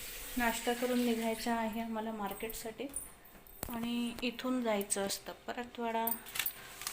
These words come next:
तर जाण्या येण्याचा खूप प्रश्न पडतो, कारण की आमच्या अचलपूरमधून जायला काहीच भेटत नाही. जायचं असलं तर ॲटोनी, गाडीवर किंवा मग कोणाला शोधावं लागतं.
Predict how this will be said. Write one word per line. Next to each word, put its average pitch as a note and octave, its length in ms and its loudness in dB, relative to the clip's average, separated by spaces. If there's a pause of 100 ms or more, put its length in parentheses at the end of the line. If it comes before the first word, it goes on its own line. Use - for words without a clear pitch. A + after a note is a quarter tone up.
तर B3+ 140 6
जाण्या A#3+ 420 8
येण्याचा A#3+ 480 2
खूप A#3 120 2
प्रश्न - 420 2 (120)
पडतो, A3 240 0 (1000)
कारण G#3+ 160 2
की G#3+ 140 0
आमच्या G#3 320 4
अचलपूरमधून G#3 840 4
जायला G3+ 340 4 (140)
काहीच G3+ 460 4
भेटत G#3 400 -2
नाही. F#3 120 -6 (540)
जायचं G3 340 2
असलं G3 200 -2 (100)
तर G3 60 -2
ॲटोनी, G#3 840 2
गाडीवर G#3 640 6 (340)
किंवा G3 220 -4
मग G3+ 120 -4
कोणाला G3+ 400 -6
शोधावं - 380 0
लागतं. - 340 0